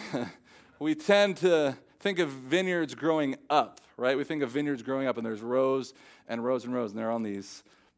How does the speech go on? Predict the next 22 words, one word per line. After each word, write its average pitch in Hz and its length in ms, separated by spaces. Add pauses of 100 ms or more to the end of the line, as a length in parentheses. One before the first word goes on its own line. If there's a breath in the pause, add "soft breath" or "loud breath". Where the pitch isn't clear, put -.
(180)
uh, 104 100
wires 131 600
and 110 100
these 98 400
stakes, - 640
all 113 180
this. 110 240
But 139 160
in 127 260 (160 loud breath)
Middle 214 460
Eastern 180 400
culture 180 420
in 120 180
that 165 280
day, 117 180
they 127 100
didn't 151 180
grow 127 220
up, 156 500 (180 loud breath)
they 139 80
actually 151 280
grew 135 300